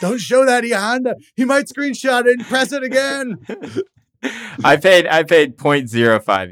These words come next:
Speaker 2: eth for it.
Speaker 1: Oh,
Speaker 2: So
Speaker 1: okay.
Speaker 2: we should, we should
Speaker 1: So are you willing to let it go for one eth, or are you gonna still hold out for the point two eth?
Speaker 2: I think I want point two eth.
Speaker 1: Wow. So you're trying to go four X on this
Speaker 2: I'm
Speaker 1: E
Speaker 2: trying to
Speaker 1: Honda.
Speaker 2: go four X on it. And
Speaker 1: You
Speaker 2: I'm
Speaker 1: would s-
Speaker 2: looking at it right now, and it is an amazing image. I'm very happy that I bought this
Speaker 1: So
Speaker 2: thing.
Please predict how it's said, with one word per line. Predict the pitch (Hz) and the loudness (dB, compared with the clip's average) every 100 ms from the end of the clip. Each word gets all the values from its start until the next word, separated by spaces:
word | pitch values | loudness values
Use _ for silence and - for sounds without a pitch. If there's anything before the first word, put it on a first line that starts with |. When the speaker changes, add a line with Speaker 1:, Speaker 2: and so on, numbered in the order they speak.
| - | -14
Speaker 2:
eth | 87 82 _ | -18 -20 _
for | 71 | -18
it. | 62 | -8
Speaker 1:
Oh, | 156 147 123 | -6 -4 -6
Speaker 2:
So | 107 | -10
Speaker 1:
okay. | 113 | -10
Speaker 2:
we | 113 | -12
should, | - 110 95 | -12 -12 -12
we | 104 117 120 | -16 -14 -12
should | 120 | -4
Speaker 1:
So | 117 185 196 - | 0 0 -2 -4
are | 170 | -2
you | 175 | 0
willing | 175 190 196 | 0 -2 -4
to | |
let | 175 175 | -6 -6
it | 175 | -4
go | 165 170 | -4 -4
for | 160 | -8
one | 131 143 180 | -8 -8 -8
eth, | 220 208 | -10 -8
or | 165 | -6
are | |
you | 151 139 | -6 -8
gonna | 151 131 | -10 -10
still | 160 147 | -10 -8
hold | 120 143 | -6 -6
out | 139 135 | -6 -8
for | - | -10
the | 120 117 120 | -12 -12 -16
point | _ 127 135 | _ -14 -12
two | - 123 | -10 -10
eth? | 117 107 _ _ _ _ 117 | -10 -16 _ _ _ _ -14
Speaker 2:
I | |
think | 120 139 | -12 -8
I | 120 | -6
want | 107 95 80 | -6 -10 -14
point | 98 85 _ | -18 -18 _
two | 82 76 | -20 -20
eth. | 71 - _ _ | -20 -20 _ _
Speaker 1:
Wow. | - 120 135 107 | -12 -8 -8 -10
So | - | -8
you're | 202 | -4
trying | 240 240 | -2 -2
to | 233 | -2
go | 196 | -4
four | - 196 180 | -4 -6 -2
X | 170 - 143 | -4 -6 -10
on | 127 | -10
this | 123 | -10
Speaker 2:
I'm | 139 | -10
Speaker 1:
E | |
Speaker 2:
trying | 123 139 | -6 -4
to | 139 | -4
Speaker 1:
Honda. | 131 | -8
Speaker 2:
go | 117 | -10
four | 113 110 107 | -10 -6 -6
X | 101 - | -8 -12
on | 95 80 | -16 -16
it. | 78 - | -18 -10
And | 156 | -4
Speaker 1:
You | 233 | -2
Speaker 2:
I'm | |
Speaker 1:
would | 269 | -2
s- | |
Speaker 2:
looking | 135 151 139 | -6 -8 -8
at | 120 | -6
it | 104 | -6
right | 101 101 | -8 -8
now, | 101 95 | -10 -10
and | 90 | -12
it | 101 110 | -12 -12
is | 98 | -10
an | 95 | -10
amazing | 90 87 92 95 90 87 | -10 -10 -10 -10 -12 -12
image. | 87 78 92 | -12 -12 -12
I'm | 104 | -12
very | 101 98 98 | -6 -4 -4
happy | 95 87 - | -4 -8 -10
that | 82 90 | -18 -18
I | 80 | -18
bought | - - - | -18 -20 -20
this | - 170 | -20 -6
Speaker 1:
So | 220 | -2
Speaker 2:
thing. | 220 | -2